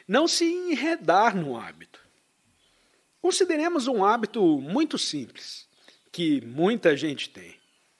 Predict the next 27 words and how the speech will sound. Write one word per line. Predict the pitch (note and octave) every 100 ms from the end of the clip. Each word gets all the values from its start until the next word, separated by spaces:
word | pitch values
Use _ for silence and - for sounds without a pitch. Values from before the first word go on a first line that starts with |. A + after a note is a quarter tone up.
| _ -
o |
de | C#3 G3
fumar. | A#3+ G3 G#3+ - - _ _ _ _ _ - - - _ _ -
Se | - C#4
fuma | - E4 F#4+ F4
e | B3 G3
deseja | F3 D#3 E3+ D#3+ D#3+
abandonar | C3+ D#3+ D3+ C#3
o | B2
fumo, | - C#3+ A3+ G#3 - _ _ _ _ _
a | - D3+
ideia | E3 D3 F3 F#3+ D3+
de | C#3+ C3+
abandoná-lo | C3+ D3+ E3+ E3+ D#3+ D#3+ G#3 C#4+
cria | - F#3+ G3 F3+
uma | D#3 D3
resistência | D3 C#3+ - E3+ G3 A#3+ F#3+ C#3+
contra | - F#3+ C4+ -
o | C#3+
fumar. | C3 G2+ - - _ _ _ _ _ _ _ _ -
Portanto, | F3 F3 - F3 G#3+ A#3+ F4 - _ -
há | F3+
um | E3+ E3 D3
conflito | E3+ C3+ - D3+ A3+ A3 C3+
entre | C#3+ B2+ D3+
o | D#3+
hábito | D3 D#3 F3+ A#3+ E4